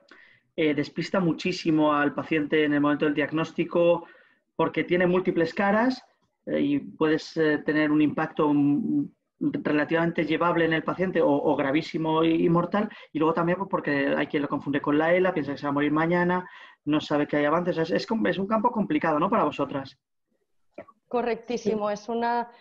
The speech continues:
Speaker 2: enfermedad que desde el momento cero, ¿no?, plantea muchísimas dudas a las personas que la sufren y, por lo tanto, enfermería es un referente para irlas guiando y acompañando durante todo el proceso, porque no olvidemos que es crónica,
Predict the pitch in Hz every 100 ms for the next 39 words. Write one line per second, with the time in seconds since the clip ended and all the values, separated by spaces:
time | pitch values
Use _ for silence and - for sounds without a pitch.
0 | - _ - 233 233 220 220 214 214 214
1 | 214 214 220 226 233 240 226 226 226 226
2 | 233 226 220 226 285 247 220 196 240 226
3 | - _ _ - 254 254 285 277 247 233
4 | 220 226 220 208 214 220 - 208 - 214
5 | 208 - 214 202 185 254 254 285 277 233
6 | 202 190 185 208 208 226 208 - _ 226
7 | 214 226 226 214 233 240 240 262 254 254
8 | - 220 220 233 233 220 202 208 233 233
9 | - - - 220 240 233 254 262 247 240
10 | 220 214 214 214 247 226 214 202 196 190
11 | 196 196 208 202 180 220 220 254 202 202
12 | 196 202 196 196 196 185 - 180 - -
13 | 233 247 240 240 262